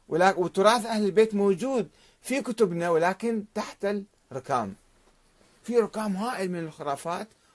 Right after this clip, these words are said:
والأساطير والأحاديث الموضوعة، وفكر أهل البيت الحقيقي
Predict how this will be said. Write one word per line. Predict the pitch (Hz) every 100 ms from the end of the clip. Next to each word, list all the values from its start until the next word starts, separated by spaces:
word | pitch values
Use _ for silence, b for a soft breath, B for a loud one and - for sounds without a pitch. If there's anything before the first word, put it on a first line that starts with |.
| b
والأساطير | 143 117 143 151 143 175 214 233 - b b
والأحاديث | - 82 170 143 175 180
الموضوعة، | 170 160 156 196 190 233 214 b b b
وفكر | 147 170 170 135 _ _ _ _ _ _ _ _ - 277 262 180
أهل | 180
البيت | 151 156 160
الحقيقي | 135 127 - 196 202 170 190